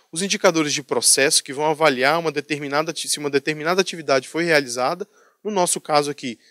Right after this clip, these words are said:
se o bundle foi feito de forma adequada, se todos os itens do bundle foram, é, realizados, porque s-, cada um, sempre que um, um item não é realizado, aquele, aquilo é considerado como inadequado. É a lei do tudo ou nada.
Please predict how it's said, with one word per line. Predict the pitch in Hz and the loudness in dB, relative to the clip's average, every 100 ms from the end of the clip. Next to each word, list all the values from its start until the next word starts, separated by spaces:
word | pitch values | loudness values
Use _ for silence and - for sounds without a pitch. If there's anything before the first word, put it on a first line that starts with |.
| _ | _
se | - 156 | -4 -2
o | |
bundle | 127 170 196 135 | 4 4 4 2
foi | 113 - 135 127 | 0 -4 -2 -2
feito | - 131 127 127 | -4 -6 -6 -8
de | |
forma | 123 123 127 | -14 -12 -10
adequada, | 127 123 120 131 151 | -8 -6 -2 -2 -2
se | - | 0
todos | 185 190 | 4 2
os | 170 | 0
itens | 151 151 139 | -10 -14 -14
do | 131 | -12
bundle | 127 160 147 | -12 -10 -12
foram, | - 135 123 120 _ _ _ _ - | -8 -8 -8 -14 _ _ _ _ -4
é, | 123 117 117 113 113 110 110 113 117 | 0 2 2 -2 -6 -8 -10 -16 -6
realizados, | 113 131 139 127 131 180 196 - | 2 4 2 0 0 0 -4 -12
porque | _ - | _ -10
s-, | 143 - - _ _ | -2 0 -2 _ _
cada | 147 147 | 2 2
um, | 156 175 | 0 -2
sempre | - - 180 180 | -6 -4 -6 -8
que | 185 | -8
um, | 196 180 143 | -8 -10 -12
um | |
item | 151 151 139 | -12 -10 -8
não | 135 | -6
é | |
realizado, | 139 151 151 151 160 190 _ _ | -4 -4 2 4 4 0 _ _
aquele, | - - 160 135 | -14 -12 -10 -12
aquilo | - 156 | -10 -2
é | 151 | -2
considerado | 151 - 147 143 | -2 -2 -2 -2
como | 143 147 | -6 -12
inadequado. | 143 151 151 113 113 | -10 -10 -10 -10 -8
É | 175 | -8
a | |
lei | 156 | -8
do | 160 | -8
tudo | 165 160 180 | -14 -8 -6
ou | |
nada. | 165 110 120 | -6 -10 -12